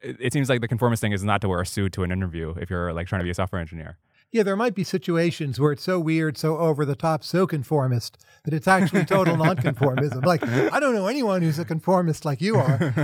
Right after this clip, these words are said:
Speaker 2: And you go,
Speaker 1: <laughs>
Speaker 2: "Maybe it's, they're not being a conformist, right? They're
Speaker 1: Right.
Speaker 2: just some kind of nut." And then you're interested again.
Speaker 1: Yeah.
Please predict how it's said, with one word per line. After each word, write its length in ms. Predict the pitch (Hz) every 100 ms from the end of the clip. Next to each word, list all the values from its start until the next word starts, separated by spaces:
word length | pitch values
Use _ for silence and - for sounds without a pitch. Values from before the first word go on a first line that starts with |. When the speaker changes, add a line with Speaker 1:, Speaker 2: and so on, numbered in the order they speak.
| -
Speaker 2:
And 100 | 196
you 60 |
go, 320 | 247 - 185 156 170
Speaker 1:
<laughs> 100 | 135
Speaker 2:
"Maybe 360 | 165 208 214
it's, 140 | 170 -
they're 180 | 151
not 220 | 170 190 196
being 180 | 202
a 60 | 180
conformist, 640 | - 135 240 202 113 -
right? 260 | 156 208 160
They're 200 | 143 156
Speaker 1:
Right. 100 | -
Speaker 2:
just 260 | 147 - -
some 140 | 160
kind 220 | 156 147
of 60 | 135
nut." 280 | 185 170 - 139 117
And 160 | 143 165
then 120 | 175
you're 180 | 165 156
interested 420 | 202 170 - 143
again. 300 | 123 123 110 - -
Speaker 1:
Yeah. 260 | 110 98